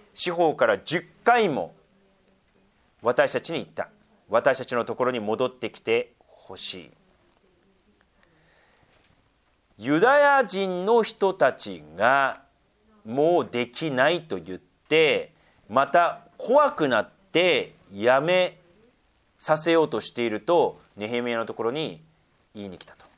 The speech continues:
つまり、敵は戦わずして彼らが工事をやめることができる。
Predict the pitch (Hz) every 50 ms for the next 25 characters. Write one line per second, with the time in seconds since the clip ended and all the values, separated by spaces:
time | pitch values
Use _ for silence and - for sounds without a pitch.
0 | _ _ _ _ _ - - - - - - - - 180 175 156 143 139 139 127
1 | - - 147 135 - - 175 175 170 160 160 - - - 131 - 175 175 175 175
2 | 180 175 170 170 170 160 - 113 110 - - - - - _ _ 135 143 151 143
3 | 123 - - _ _ _ _ _ _ _ _ _ _ _ _ _ _ _ - -
4 | - 135 135 120 104 90 90 127 131 123 - - - 123 117 101 87 - 95 104
5 | 120 135 139 117 - - - 92 95 90 98 98 90 87 - - 120 92 78 76
6 | 78 67